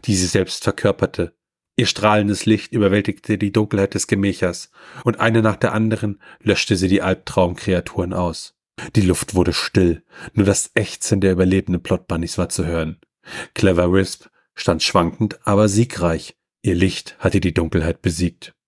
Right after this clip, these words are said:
Der Gemächer lag besiegt und leblos auf dem Boden.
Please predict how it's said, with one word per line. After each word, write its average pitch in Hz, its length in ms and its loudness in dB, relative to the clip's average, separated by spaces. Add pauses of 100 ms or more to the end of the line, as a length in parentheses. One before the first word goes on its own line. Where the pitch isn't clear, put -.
(120)
Der 101 120 -4
Gemächer 107 480 4
lag 101 320 0
besiegt 113 420 0
und 107 140 -2
leblos 101 360 0
auf 95 140 -6
dem 101 160 -2
Boden. 85 420 -2